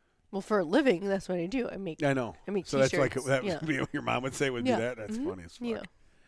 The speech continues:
Speaker 2: Yeah, it's good. Um, speaking of your mom, what is a funny story your family tells about you that you'd like to share with the audience?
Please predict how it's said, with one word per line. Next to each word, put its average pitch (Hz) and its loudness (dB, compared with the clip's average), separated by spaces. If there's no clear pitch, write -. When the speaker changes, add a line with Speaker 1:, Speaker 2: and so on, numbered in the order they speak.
Speaker 2:
Yeah, - -14
it's 64 -16
good. 69 -16
Um, 113 4
speaking 120 -4
of 110 -2
your 107 -2
mom, 101 -2
what 131 2
is 165 4
a 131 8
funny 151 0
story 143 2
your 117 0
family 120 -2
tells 113 -4
about 104 -4
you 110 -2
that 92 -8
you'd 113 -6
like 101 -6
to - -16
share 135 -8
with 98 -14
the 104 -8
audience? - -12